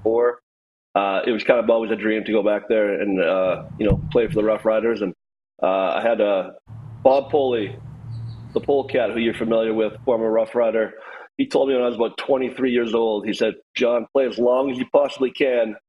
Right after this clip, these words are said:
and then play one more year." Uh, and that's what I did, and that's why I went back and played that one last year with Edmonton. Uh, we, we didn't have a great record, but I had an absolutely phenomenal time, and I went out, uh, exactly how I wanted to. So,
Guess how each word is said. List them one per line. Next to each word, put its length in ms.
and 80
then 160
play 140
one 200
more 200
year." 420
Uh, 300
and 120
that's 220
what 80
I 60
did, 160
and 100
that's 160
why 60
I 40
went 140
back 200
and 60
played 140
that 160
one 140
last 260
year 80
with 120
Edmonton. 600
Uh, 520
we, 280
we 80
didn't 140
have 100
a 60
great 180
record, 240
but 120
I 40
had 40
an 200
absolutely 540
phenomenal 380
time, 320
and 80
I 180
went 220
out, 240
uh, 80
exactly 400
how 80
I 100
wanted 360
to. 180
So, 260